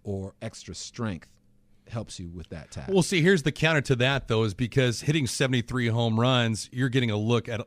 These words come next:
Speaker 2: well, he didn't get a lot of looks at pitches, but you gotta be in the lineup virtually every day. And so when you're in the lineup, obviously that has a lot to do with the recovery from night in or night out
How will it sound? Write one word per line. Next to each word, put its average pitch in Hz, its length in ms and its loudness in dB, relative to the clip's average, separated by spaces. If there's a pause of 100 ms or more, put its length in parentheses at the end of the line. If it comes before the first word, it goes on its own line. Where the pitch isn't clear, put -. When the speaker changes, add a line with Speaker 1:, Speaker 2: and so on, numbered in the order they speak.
(180)
Speaker 2:
well, 104 160 -2
he 107 160 2
didn't 104 120 0
get 98 100 -2
a 92 40 -2
lot 95 220 -2
of 92 80 -4
looks 98 260 -4
at 92 120 -12
pitches, 120 380 -2
but 107 220 0 (360)
you 185 100 -4
gotta 160 160 6
be 131 80 6
in 110 60 2
the 101 60 -2
lineup 107 380 2 (220)
virtually 110 580 0
every 98 220 -4
day. 110 380 0 (640)
And 127 160 0
so 131 200 2
when 117 140 2
you're 117 140 2
in 113 80 2
the 107 60 2
lineup, 123 420 4
obviously 117 360 -2
that 110 160 0
has 113 200 -2
a 110 40 -8
lot 107 240 -2
to 113 60 -10
do 107 220 0
with 104 160 -2
the 104 60 -4
recovery 113 520 2
from 101 500 -2
night 107 340 2
in 107 240 2
or 98 420 -2 (200)
night 107 300 2
out 120 380 2